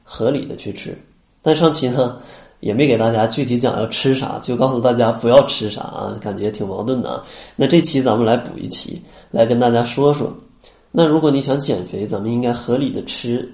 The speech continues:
应该吃些什么？首先第一个推荐的就是要吃一点儿豆制品，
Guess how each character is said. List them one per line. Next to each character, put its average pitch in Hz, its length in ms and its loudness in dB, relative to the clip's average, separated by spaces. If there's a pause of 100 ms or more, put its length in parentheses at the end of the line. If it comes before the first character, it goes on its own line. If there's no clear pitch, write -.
应 170 180 0
该 151 220 -2
吃 123 340 -2
些 101 180 -6
什 - 120 -12
么？ - 80 -16 (1120)
首 156 120 2
先 175 160 4
第 208 100 0
一 202 60 4
个 196 80 0
推 165 220 -2
荐 156 200 2
的 101 120 -2
就 107 160 -2
是 101 180 -6
要 95 360 -4
吃 127 300 -4
一 120 80 -2
点 117 160 -6
儿 - 160 -10 (160)
豆 151 360 2
制 - 160 -12
品， - 200 -14